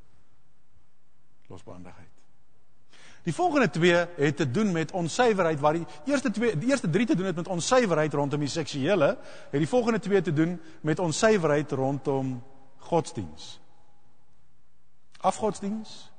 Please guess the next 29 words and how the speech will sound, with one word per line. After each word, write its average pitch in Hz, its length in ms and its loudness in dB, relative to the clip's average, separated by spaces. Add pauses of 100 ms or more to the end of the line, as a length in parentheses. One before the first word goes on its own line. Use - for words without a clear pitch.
(120)
towery. 147 460 0 (380)
Afgodsdiens, 196 680 6
wanneer 165 220 2
daar 160 180 4
enige 311 300 2
iets 262 160 0
anderster 214 500 2 (160)
as 175 160 4
die 165 100 4
lewende 233 360 4
God 220 240 2
self 247 420 6
is, 127 320 -4 (1200)
wat 120 140 -4
die 120 100 0
hoogste 127 300 -4
gesag, 110 380 -8 (640)
die 202 240 -4
een 185 160 2
ding 170 140 0
wat 156 120 -4
ek 147 60 -10
die 151 80 -2
meeste 143 300 -4
najaag 131 540 -4
in 120 60 -8
my 107 120 -6
lewe 95 320 -10
is, 87 120 -12